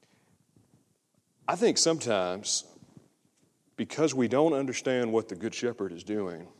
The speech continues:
that we will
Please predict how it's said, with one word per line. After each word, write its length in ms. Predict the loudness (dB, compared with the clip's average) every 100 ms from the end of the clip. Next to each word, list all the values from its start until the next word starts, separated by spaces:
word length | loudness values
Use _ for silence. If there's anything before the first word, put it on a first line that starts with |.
| _ _ _ _ _ _ _ _ _ _ _ _ _ _ _ -20 -8
that 180 | -4 -2
we 220 | 0 0
will 600 | 2 4 4 2 0 -8